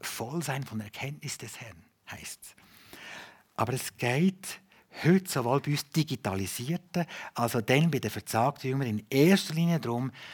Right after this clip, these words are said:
unser Herz zu erreichen. Wir formulieren es positiv. Und wo unser Herz erreicht ist, wo wir unser Herzensaugen erkennen,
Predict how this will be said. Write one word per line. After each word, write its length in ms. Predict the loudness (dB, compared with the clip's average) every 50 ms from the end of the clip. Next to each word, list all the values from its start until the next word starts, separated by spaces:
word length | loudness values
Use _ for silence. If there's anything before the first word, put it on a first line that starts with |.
| -18 -18 -12 -10
unser 480 | -8 -6 -6 -6 -4 -4 -4 -2 -2 -2
Herz 220 | -4 -4 -6 -10
zu 120 | -10 -10
erreichen. 360 | -10 -10 -12 -12 -12 -14 -16 -18 -20 _ _ _ _ _ _ _ _ _ _ _ _ _ _ _ _ _ _ _ _ _ _ _ _ _ _ _ _ _ _ _ _ _ _ _ _ _ _ -20 -18 -18 -18 -18 -20 -20 _ _ _ _ _ _ _ -6
Wir 100 | -4 -2
formulieren 320 | 0 2 2 2 2 0
es 80 | -2 -2
positiv. 420 | -4 -4 -2 -2 -2 -4 -4 -2
Und 80 | -2 -2
wo 60 | 0
unser 280 | 0 -2 -2 -2 -2
Herz 340 | 0 2 4 4 4 2 0
erreicht 520 | -2 0 4 4 6 6 6 4 4 4 2
ist, 160 | 2 2 2
wo 80 | 0
wir 80 | 2 0
unser 400 | 0 0 -2 -2 -4 -4 -2 0
Herzensaugen 640 | 0 2 2 2 0 -2 -2 0 0 0 0 0 -2
erkennen, 480 | -2 -4 -4 -2 -2 0 0 2 0